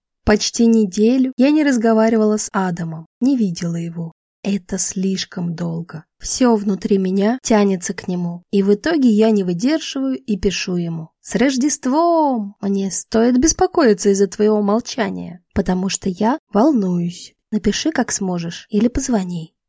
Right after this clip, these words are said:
Отправив сообщение, я уже раздумываю, не погорячилась ли. Кажется, я слишком прозрачно даю понять, что он стал значить для меня многое,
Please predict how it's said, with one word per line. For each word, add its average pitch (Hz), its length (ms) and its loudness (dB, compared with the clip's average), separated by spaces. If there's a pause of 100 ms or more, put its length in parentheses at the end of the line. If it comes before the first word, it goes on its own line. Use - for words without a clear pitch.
Отправив 190 540 0
сообщение, 269 760 -2
я 302 180 4
уже 294 200 4
раздумываю, 240 680 2
не 190 160 -2
погорячилась 190 800 -4
ли. 294 200 -4 (300)
Кажется, 208 540 -2
я 190 120 -2
слишком 311 520 -4
прозрачно 294 640 -2
даю 180 300 -2
понять, 180 540 -6
что - 260 -4
он 247 100 0
стал 202 300 -2
значить 196 580 -6
для 175 160 -4
меня 160 240 -8
многое, 175 560 -6